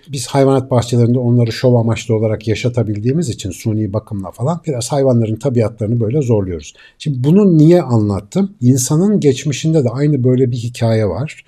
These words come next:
Mesela insan türleri prokonsül dediğimiz, bugünkü maymunların da atası olan, birçoğunun atası olan bir ön canlının torunları gibi duruyor. Şimdi o ön canlı önce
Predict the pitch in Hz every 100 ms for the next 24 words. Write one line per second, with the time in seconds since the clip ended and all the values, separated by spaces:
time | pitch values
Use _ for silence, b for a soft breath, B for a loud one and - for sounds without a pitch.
0 | - - 120 123 135 120 160 190 185 143
1 | 110 98 85 143 170 - 165 170 - 170
2 | 165 - 190 156 135 98 98 101 127 -
3 | - 127 139 160 151 147 131 135 139 143
4 | 143 147 170 135 104 - 113 - 98 80
5 | 113 135 120 117 104 104 110 - 110 107
6 | 85 123 156 - 165 175 - 170 185 156
7 | 139 135 127 123 151 196 175 151 135 131
8 | 120 107 87 82 - 78 76 - 135 131
9 | 151 196 196 147 117 110 139 165 160 113
10 | 143